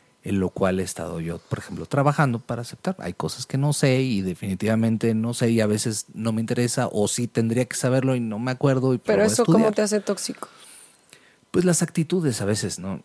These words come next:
Speaker 1: De a veces de, digo, no, creo que n-, al no hacerlos conscientes, pues no tengo específicamente cuándo.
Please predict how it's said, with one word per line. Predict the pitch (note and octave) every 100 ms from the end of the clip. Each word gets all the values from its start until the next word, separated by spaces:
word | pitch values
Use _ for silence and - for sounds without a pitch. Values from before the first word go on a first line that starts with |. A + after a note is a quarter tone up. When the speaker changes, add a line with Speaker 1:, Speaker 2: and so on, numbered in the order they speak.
| -
Speaker 1:
De | G#2 G#2
a |
veces | F#2 G#2 - A2
de, | - F#2 E2+ F2 - - _ _ _ _ _ _ _ - - _ _
digo, | - G#2+ A2 A2
no, | A#2 B2 A#2 G#2+ - _
creo | - C3+ C#3+ D3 C#3+
que | -
n-, | A#2 A2+ G#2
al | - A2
no | A2+
hacerlos | B2 - B2+ B2 A#2
conscientes, | - F#2+ - A2+ G2+ A2 A2+ - -
pues | G#2
no | G2 G#2+
tengo | - A2+ A2+ A2 G2 F2+ - - -
específicamente | - - A2 - A#2+ B2 - F#2 F#2+ G#2 G2+ G2
cuándo. | - C3 C#3 A2 D#2+